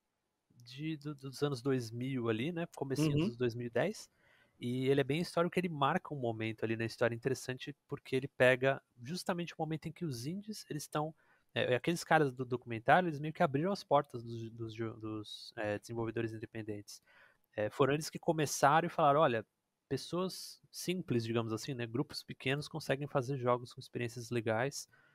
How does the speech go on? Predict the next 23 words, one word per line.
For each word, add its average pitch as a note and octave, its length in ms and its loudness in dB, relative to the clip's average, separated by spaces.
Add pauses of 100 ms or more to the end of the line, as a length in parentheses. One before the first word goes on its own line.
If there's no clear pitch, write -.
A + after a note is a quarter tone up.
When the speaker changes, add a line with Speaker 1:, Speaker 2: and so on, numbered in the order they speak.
(300)
Speaker 1:
e B2 280 -2
você B2+ 200 -4
não C3 60 -4
precisa C#3+ 160 -8
de C#3 60 -8
um C3+ 40 -4
estúdio B2+ 340 -10
super - 280 -8
gigantesco B2 440 -6
pra B2 140 2
isso." - 280 -6 (440)
Então, A#2+ 480 -2
várias C3 640 2
iniciativas B2+ 720 -2
de, A2+ 300 -2
de, G#2 260 -8
de A#2 140 -20
consoles, A#2 640 4
né, A#2+ 160 -2
então, A2 300 -8 (320)
é, G#2 220 -4 (200)
Xbox, A#2+ 560 2
PlayStation, A#2 600 -4